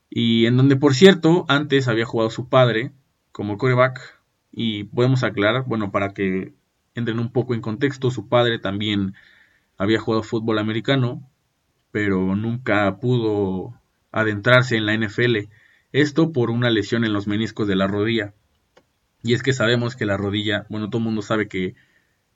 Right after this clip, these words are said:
que en deportes de alto rendimiento y evidentemente para cualquier tipo de actividad, la rodilla es muy importante.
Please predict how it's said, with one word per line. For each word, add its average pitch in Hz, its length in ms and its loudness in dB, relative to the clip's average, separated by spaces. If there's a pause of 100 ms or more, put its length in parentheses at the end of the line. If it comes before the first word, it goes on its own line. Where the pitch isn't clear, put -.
(100)
que 98 160 -2
en 92 460 0
deportes 110 440 -2
de 113 60 -2
alto 107 180 -4
rendimiento 104 720 -4
y 104 200 -6
evidentemente 104 840 -6 (380)
para 95 220 -4
cualquier 98 440 -6
tipo 98 300 -8
de 90 320 -6
actividad, 107 640 -2
la 107 160 -2
rodilla 107 260 0
es 127 80 -6
muy 123 140 0
importante. 123 720 -4